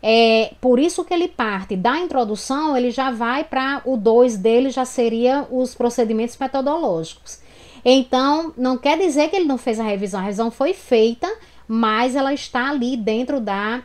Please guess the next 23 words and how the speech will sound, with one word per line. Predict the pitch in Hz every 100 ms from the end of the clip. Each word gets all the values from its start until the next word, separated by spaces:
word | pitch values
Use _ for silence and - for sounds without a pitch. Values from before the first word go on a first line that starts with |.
| -
introdução. | 254 285 277 269 - - 160 123 - - -
Mas | 220 262 294 320
o, | 302 277 -
o | 277 277 269 247
comum | 320 370 311 285 339
mesmo | 277 247 285 311 240 226 202 -
é | 240 285
que | - 262 254 277 302 -
esse | 254 254
referencial | 262 262 262 254 254
teórico | 247 226 247
esteja | 277 233 220 220 -
abaixo | 262 349 208 214 247 294 -
da | 320
introdução, | 320 311 311 302 - 196 165
né? | 180 226
Como | 240 240 247
uma | 233
outra | 226 269 320
seção | 330 320 294 247
do | 240
seu | 269
trabalho. | - 294 240 147